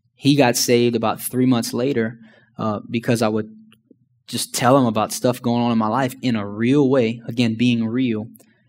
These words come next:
Just, "Man, I, I don't know why I don't wanna go out anymore. I just, I just don't." Or, "I don't know why I don't wanna smoke weed anymore. I just don't." Or, you know,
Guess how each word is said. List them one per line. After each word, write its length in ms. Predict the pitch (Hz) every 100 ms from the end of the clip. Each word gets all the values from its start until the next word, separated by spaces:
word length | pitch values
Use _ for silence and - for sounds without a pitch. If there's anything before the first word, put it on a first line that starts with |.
| _ -
Just, 180 | 127 - -
"Man, 340 | - 175 147 120
I, 100 | - - -
I 60 |
don't 120 | 147 156
know 100 | 151
why 340 | 156 190 165
I 40 |
don't 120 | 143 135
wanna 160 | 131
go 140 | 127 123
out 160 | 123
anymore. 480 | 123 117 117 110 110
I 100 | 110
just, 200 | 131 127 - _ _
I 60 | -
just 240 | 135 123
don't." 300 | 120 139 170 - - _ _ -
Or, 120 | 113
"I 80 | 131
don't 120 | 160
know 100 | 170
why 280 | 165 170 160
I 40 |
don't 140 | 151 143
wanna 280 | 139 120 - - _ -
smoke 400 | - - 147 143
weed 240 | 135 147
anymore. 300 | 139 135 123
I 40 | 113
just 280 | 143 113
don't." 280 | 113 147 92 -
Or, 280 | 120 117 117 -
you 80 | 160
know, 160 | 143